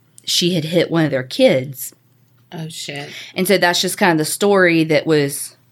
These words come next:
Speaker 1: repeated.
Speaker 2: Mm-hmm.
Speaker 1: Well, they ended up finding her body, dismembered. The jaw was completely wrapped in adhesive and surgical tape, like, to silence the screams.
Speaker 2: Oh, my God.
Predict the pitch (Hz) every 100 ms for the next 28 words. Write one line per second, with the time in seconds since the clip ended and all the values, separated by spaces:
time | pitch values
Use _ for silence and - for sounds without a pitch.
0 | _ 160 156 240 220 139 80 - _ 208
1 | 202 202 190 190 - - 180 160 151 156
2 | 160 - _ _ _ _ _ _ _ _
3 | _ - 180 - 196 226 233 - 175 180
4 | 233 269 233 175 135 139 160 185 _ _
5 | _ 175 180 185 175 175 185 190 190 196
6 | - - - - 185 190 180 180 180 -
7 | _ _ _ _ _ - 220 196 - 220
8 | 220 220 247 247 240 - _ _ - 175
9 | 165 170 - - 175 165 160 175 - 180
10 | 175 165 139 160 - 185 226 185 214 -
11 | - - 151 - - 160 160 165 - 175
12 | - 165 160 269 320 - - - - -